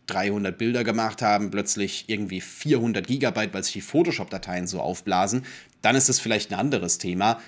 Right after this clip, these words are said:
Dann kann man noch mal drüber nachdenken, aber es schadet auch da nicht, um mal zu sagen, „Hey, wie hab ich denn Bilder bearbeitet? Ne? Gibt's da irgendeine Technik? Kann ich da noch mal irgendwas rauskopieren?“ Ich hab manche Dinge, die sind verloren gegangen und ich finde es schade, dass ich sie heute nicht mehr hab. Aber gut,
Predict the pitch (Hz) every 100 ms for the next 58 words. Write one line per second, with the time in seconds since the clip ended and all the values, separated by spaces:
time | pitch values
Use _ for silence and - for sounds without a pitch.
0 | - - 104 131 135 127 120 113 107 101
1 | 104 131 135 127 131 127 - - - 113
2 | - - 123 127 - - 101 147 - -
3 | - - - - 123 107 120 113 104 104
4 | 127 117 104 107 104 - 147 160 120 101
5 | - 95 92 - - 143 - 131 160 160
6 | 147 147 131 151 156 151 135 143 135 139
7 | 131 123 131 113 104 101 147 - 127 135
8 | 123 127 - - - - 131 113 131 135
9 | 127 131 120 117 - 110 123 123 143 170
10 | 147 139 131 131 131 - - 107 - 147
11 | 131 110 - 107 107 110 98 - 92 90
12 | 90 90 92 85 - _ _ _ - 311
13 | 208